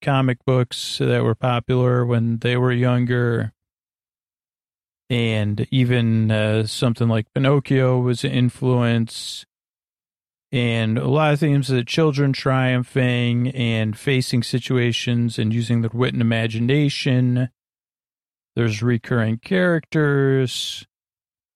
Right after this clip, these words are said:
Oh, there is a picture of R L Stine. I didn't, I was like, "Oh, I thought R L Stine may have been an imaginary author." I'm not,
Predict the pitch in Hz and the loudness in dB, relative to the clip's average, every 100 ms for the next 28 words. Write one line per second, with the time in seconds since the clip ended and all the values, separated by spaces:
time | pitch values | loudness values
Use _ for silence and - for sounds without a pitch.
0 | _ - 196 156 185 - 127 151 - - | _ -2 2 2 2 0 0 0 0 0
1 | 113 113 123 131 117 117 113 - - 127 | 0 0 -2 -2 0 0 0 -2 0 2
2 | 120 113 120 117 127 117 - 131 117 131 | 2 2 0 0 0 -2 -2 -4 -2 -2
3 | 131 - 131 123 120 117 - 131 117 117 | -2 0 0 2 0 -2 -2 0 0 0
4 | 120 117 113 117 110 113 113 117 110 - | 0 0 0 0 0 -2 -2 -2 -4 -2
5 | 120 113 110 120 117 120 135 - 120 117 | -2 0 -2 -2 0 0 -2 -4 -4 -2
6 | 117 120 120 117 120 | 0 0 2 0 -2